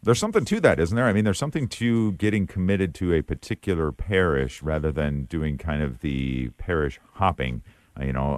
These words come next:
uh, "Well, let's check out the liturgy at this parish. I've heard they've got really good music over at this parish. This parish has a priest who really gives great homilies, so we'll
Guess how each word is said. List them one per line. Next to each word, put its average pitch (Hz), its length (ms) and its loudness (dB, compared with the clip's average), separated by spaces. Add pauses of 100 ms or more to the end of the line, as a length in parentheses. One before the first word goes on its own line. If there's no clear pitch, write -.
(120)
uh, 67 260 -4
"Well, 98 180 0
let's 80 200 -2
check 87 220 -4
out 73 280 0 (160)
the 65 240 -6
liturgy 76 480 -2
at 65 160 -4
this - 380 -2
parish. 95 460 2
I've 71 140 -2
heard 78 180 -2
they've 76 240 -2
got 65 120 -2
really 71 360 -2
good 69 240 -4
music 95 420 0
over 69 160 -2
at 71 120 -6
this 107 140 -2
parish. 92 440 0
This - 280 -4
parish 82 360 -2
has 73 200 -4
a 65 80 -6
priest 87 440 -6
who 69 100 -6 (140)
really 71 160 -4
gives 69 200 -8
great 67 220 -6 (100)
homilies, 85 440 -2
so 80 100 -6
we'll 71 80 -4